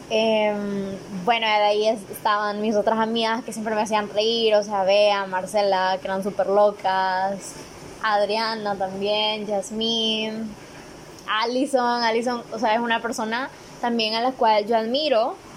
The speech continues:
porque me encanta ver cómo ha crecido desde que la conocí. O sea, saben que yo recuerdo que incluso, em, alguien me dijo como que yo le caía mal a ella cuando íbamos a noveno grado, pero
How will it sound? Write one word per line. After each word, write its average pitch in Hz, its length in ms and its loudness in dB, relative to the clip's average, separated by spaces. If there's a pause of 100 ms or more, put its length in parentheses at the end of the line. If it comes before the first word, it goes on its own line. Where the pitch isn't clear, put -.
(720)
porque 240 280 0
me 220 100 -2
encanta 226 380 -2
ver 233 180 -2
cómo 233 260 -2
ha 233 80 0
crecido 240 640 2 (500)
desde 240 240 0
que 247 80 -2
la 226 160 0
conocí. 196 580 -2
O 190 60 -2
sea, 277 140 -2
saben 269 260 -2
que 320 140 -4
yo 254 120 4
recuerdo 269 460 4
que 262 80 -4
incluso, 247 680 2 (880)
em, 220 640 0 (180)
alguien 269 360 0
me 247 120 0
dijo 277 280 2
como 311 240 0
que - 100 -4
yo 262 80 4
le 262 140 0
caía 247 280 0
mal 247 240 -2
a 214 120 0
ella 226 280 2
cuando 208 180 -4
íbamos 208 240 2
a - 20 0
noveno 208 300 -2
grado, 202 360 0 (800)
pero 302 480 0